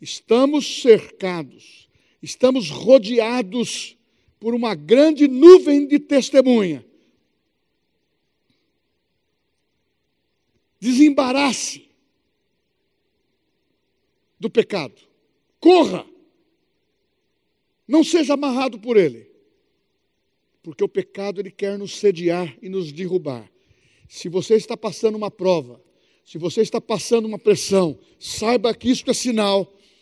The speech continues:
para você crescer. Isso é sinal para você aumentar o, o dispositivo do teu armamento. Alimentar, agregar a palavra, ter a mente de Cristo e começar a proferir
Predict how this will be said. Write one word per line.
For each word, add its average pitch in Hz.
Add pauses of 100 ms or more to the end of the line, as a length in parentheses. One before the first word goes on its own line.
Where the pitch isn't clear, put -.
(180)
para 208
você 202
crescer. 170 (580)
Isso 247
é 247
sinal 247
para 247
você 240
aumentar 233 (280)
o, 214 (220)
o 339
dispositivo 262
do 226
teu 262
armamento. 233 (840)
Alimentar, 208 (160)
agregar 202 (100)
a 190
palavra, 185 (240)
ter 240
a 233
mente 240
de 214
Cristo 202 (200)
e 175
começar 202
a 185
proferir 180